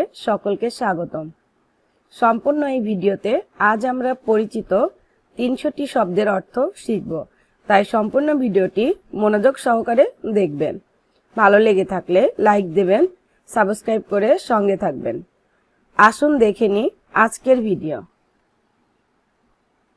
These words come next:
বাংলায় এখানে, যার আরবি অর্থ হোনা, দয়া করে, মিন ফাদলিক, মাফ করবেন, আফওয়ান, এক মুহূর্ত,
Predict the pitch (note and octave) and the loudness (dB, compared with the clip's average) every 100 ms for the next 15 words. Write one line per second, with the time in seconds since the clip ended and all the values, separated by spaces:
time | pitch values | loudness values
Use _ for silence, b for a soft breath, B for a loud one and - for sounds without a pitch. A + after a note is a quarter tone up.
0 | _ _ _ _ _ _ _ _ _ - | _ _ _ _ _ _ _ _ _ 6
1 | G#3+ G#3+ G3 F#3+ A3+ F#4+ _ _ - A3 | 8 10 6 6 6 2 _ _ -2 0
2 | A3 C4 A#3 G3 D#4 - _ _ _ _ | 0 -2 0 -2 -2 -6 _ _ _ _
3 | _ G3 G#3 F#3+ F#3+ F3+ C4+ A3 _ G#3 | _ 0 4 4 4 4 2 2 _ -4
4 | A3 G4 _ _ _ - C#4+ A#3+ D3 - | -4 -6 _ _ _ 2 2 2 -2 -6
5 | _ _ _ - - _ _ _ - G3 | _ _ _ -20 -20 _ _ _ 0 4
6 | F#3+ G#3+ A#3+ G#3+ F3 E3+ - _ _ _ | 6 4 0 0 0 0 -6 _ _ _
7 | _ - A#3+ C#4 F#4 - B3 G#3 B3 G#3+ | _ -8 -4 -2 -2 0 -2 0 -2 -4
8 | _ _ _ _ _ _ _ G#3 A3+ - | _ _ _ _ _ _ _ 0 2 2
9 | - C4+ G#3+ E3 F#3+ D4+ - _ _ - | -2 -2 0 2 2 2 -4 _ _ 0
10 | G3 C#4 - - B3+ A3 D#3 D#3 _ _ | 0 0 -8 0 4 4 0 -8 _ _
11 | _ _ _ _ _ F3+ B3 B3+ A3+ G#3+ | _ _ _ _ _ 2 2 2 -2 -2
12 | F#3 - | -6 -2